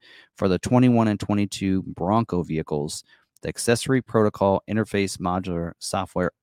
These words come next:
update. Um, this may affect mine. All right, it says, uh, the reason for this, this supplement, this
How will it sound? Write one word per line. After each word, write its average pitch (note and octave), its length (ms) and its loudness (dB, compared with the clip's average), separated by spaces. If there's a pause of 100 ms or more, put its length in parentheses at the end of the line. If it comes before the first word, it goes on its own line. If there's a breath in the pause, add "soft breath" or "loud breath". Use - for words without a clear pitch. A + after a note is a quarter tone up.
update. - 560 -6 (440 soft breath)
Um, C2 260 -6
this - 180 -10
may A#2+ 220 -12
affect - 300 -20
mine. F#2+ 160 -20 (640)
All F#2+ 60 2
right, D#2 160 -2 (100)
it - 120 -18
says, B2 460 4 (340 loud breath)
uh, F#2 140 -2
the F#2+ 100 0
reason C3+ 240 4
for A#2+ 140 0
this, A#2+ 280 2
this G2+ 220 -2
supplement, - 640 -2
this F#2 240 -2